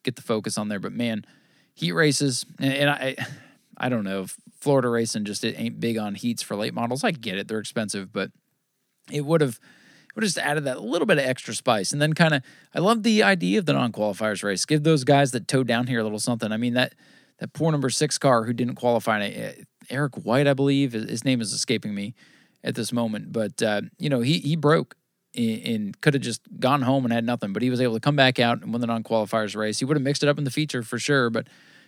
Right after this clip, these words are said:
it's a nice little consolation thing. But I love the idea of the qualifying heats,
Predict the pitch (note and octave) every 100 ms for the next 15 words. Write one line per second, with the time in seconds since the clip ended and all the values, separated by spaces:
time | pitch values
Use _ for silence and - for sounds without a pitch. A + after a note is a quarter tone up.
0 | _ - G3+ F#3+ - F#3+ F3 C#3+ - _
1 | - D3 E3+ E3 D#3 D3+ C#3 C3 A#2+ B2
2 | C3 A2 - _ _ _ - B2+ D#3 D3
3 | C3+ B2 C3 G#2+ A#2 D3 D3 C#3 C#3+ C3+
4 | A2 G#2 -